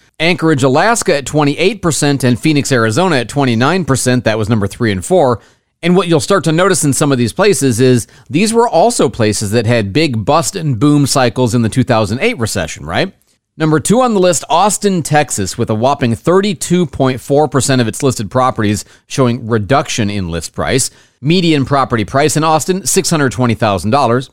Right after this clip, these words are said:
Keep it weird, y'all. And the city in America that has the highest percentage of price reductions in listed homes last month, Reno, Nevada, thirty-two point six percent. Median price,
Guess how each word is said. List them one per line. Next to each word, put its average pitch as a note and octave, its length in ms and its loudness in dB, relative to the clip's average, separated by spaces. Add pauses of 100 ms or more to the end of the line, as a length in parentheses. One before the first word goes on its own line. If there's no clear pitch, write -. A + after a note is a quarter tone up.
Keep A2+ 200 -4
it G2 80 -8
weird, A#2+ 220 0
y'all. E2+ 320 -4 (300)
And B2 100 0
the B2 60 2
city F#3+ 320 2
in F3+ 60 2
America E3 440 2
that C3+ 120 2
has C3 200 2
the G#2 120 0
highest D#3 500 0
percentage C#3+ 540 -2
of A2 120 -2
price C3+ 260 0
reductions C#3 440 0
in A#2 120 0
listed B2 320 0
homes C#3 280 2
last D#3 240 2
month, F#3+ 260 -2 (300)
Reno, B2+ 280 2
Nevada, G2+ 480 0 (300)
thirty-two E3+ 520 2
point C#3 280 -2
six - 220 -2
percent. A#2+ 460 -2
Median F#3 380 2
price, F3+ 420 0